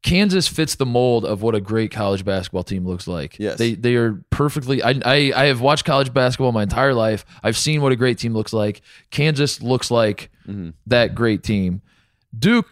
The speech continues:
Speaker 1: takes the mold, breaks it over its knee, says, "Fuck you," and throws up a middle finger. As, and you're just like, "I don't know what just happened,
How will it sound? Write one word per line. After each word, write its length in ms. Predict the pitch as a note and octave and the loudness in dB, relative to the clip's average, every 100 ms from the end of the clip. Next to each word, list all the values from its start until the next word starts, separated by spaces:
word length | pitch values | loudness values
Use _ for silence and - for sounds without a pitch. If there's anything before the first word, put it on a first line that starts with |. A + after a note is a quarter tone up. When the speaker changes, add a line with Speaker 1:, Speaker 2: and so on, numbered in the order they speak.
| - | -2
Speaker 1:
takes 300 | - F#3 F3 | 2 2 0
the 100 | D#3+ | -2
mold, 340 | C#3+ C3 B2 | 2 2 2
breaks 300 | G2+ D#3 E3 | 2 2 2
it 60 | D#3 | 2
over 200 | D3 C#3 | 2 2
its 140 | B2+ | 0
knee, 400 | C3+ C3 B2+ A#2 A2 | 0 0 2 0 -2
says, 240 | - B2 | -2 -2
"Fuck 320 | - C3 - | 2 0 2
you," 240 | D3+ C3+ B2 | 2 2 2
and 120 | A#2 | 0
throws 200 | B2 B2+ | 0 2
up 120 | B2 | 0
a 20 | A#2 | 0
middle 220 | A#2+ A#2+ | 0 0
finger. 440 | - A2+ A2+ A2 G#2+ | 0 -2 -2 -2 0
As, 260 | G#2+ A2 | 0 0
and 180 | A2 A#2+ | -2 -2
you're 100 | A#2 | -2
just 140 | G#2+ A#2+ | -4 -2
like, 180 | A2 - | -2 0
"I 100 | B2+ | 2
don't 180 | C3 | 2
know 80 | A#2+ | 0
what 180 | A2 A2+ | -2 -2
just 160 | A2 G2+ | -2 -2
happened, 520 | G#2+ G#2+ A#2 B2 B2+ | 0 0 -2 -4 -8